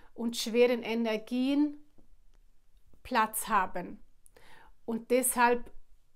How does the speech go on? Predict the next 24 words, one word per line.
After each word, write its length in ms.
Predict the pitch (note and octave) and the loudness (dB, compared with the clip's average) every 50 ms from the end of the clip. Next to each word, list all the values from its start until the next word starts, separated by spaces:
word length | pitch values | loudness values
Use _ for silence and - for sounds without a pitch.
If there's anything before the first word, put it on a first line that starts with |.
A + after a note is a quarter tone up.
| - - | -10 -2
auch 300 | - G#3+ A#3+ A#3 - - | 0 0 0 0 -4 -4
nochmal 460 | B3+ A#3+ B3 A#3+ - - B3+ B3 A#3+ | -2 -2 -2 -2 -2 -2 0 0 0
die 80 | A#3+ A3 | 0 0
Energie 500 | G3+ A#3 A#3 A3+ A3 A3 A3 B3+ B3+ C4 | 0 0 0 0 -2 -2 -2 -2 -2 2
der 220 | B3 A#3+ A3+ A3+ | 2 2 2 4
Reinigung, 580 | A3+ G#3+ A3 A#3 B3 B3+ B3+ A#3 A3 G3+ G#3 G3+ | 4 4 6 6 4 0 0 -2 -2 -4 -4 -4
die 160 | G#3+ G#3+ G3+ | -6 -6 -6
zu 340 | - - - A#3+ A#3 - - | -4 -4 -2 -2 -2 -2 -2
euch 360 | G3 G3 G3+ G3 - - - | -2 -2 -2 -2 -6 -10 -14
kommt, 360 | - - A3 G#3 G#3 G#3 - | -8 -6 -4 -4 -4 -6 -8
um, 240 | A3 G#3+ G#3+ G#3+ - - _ _ - _ - | -6 -6 -6 -8 -10 -18 _ _ -20 _ -8
um 180 | B3 A3+ G#3+ | -8 -6 -4
wirklich 380 | - B3+ C4 B3+ - A#3+ A3+ - | -2 -4 -4 -4 -4 -8 -4 -4
das 180 | A3 G3+ G3 | -4 -6 -4
alles 420 | - - G#3+ A3+ A#3 A#3+ A#3 A#3 - | -2 0 0 2 2 0 -2 -2 -4
noch 300 | A#3 A#3 A3+ A3+ - - - - - - - - - | -4 -4 -4 -6 -8 -12 -12 -14 -14 -14 -14 -8 -6
zu 220 | - - B3 A#3 | -4 -2 -2 0
säubern, 640 | A#3 - - B3+ A#3 A3+ A#3+ B3 B3+ B3 G#3+ G3+ G3+ | 0 0 0 2 2 4 4 4 2 2 -4 -6 -4
damit 460 | G3+ G#3+ G#3 A3 A#3 A#3 A#3 - - - - - - - - - - - - - - - - - - | -4 -4 -4 -2 -4 -4 -4 -8 -14 -14 -14 -14 -14 -16 -16 -18 -20 -20 -20 -20 -20 -20 -20 -16 -8
ihr 180 | - A#3+ B3 A#3+ | -2 -2 0 2
ganz 420 | A#3+ A#3 G#3 A3+ A#3+ B3 - - | 2 2 2 2 2 -2 -6 -8
klar 360 | - - B3+ A3+ A3+ A3+ - - | -6 -2 2 4 4 4 2 0
erkennen 760 | G#3 A3+ A3 A3+ - - C4 C4 B3+ C4+ B3 A3+ A3 - | -4 -4 -4 -6 -8 -2 0 0 0 0 0 -2 -4 -6
könnt, 720 | - - - A#3 G#3 G3+ G3+ G3+ G3+ - - - - - | -12 -10 -8 -6 -6 -4 -6 -8 -10 -12 -14 -16 -16 -16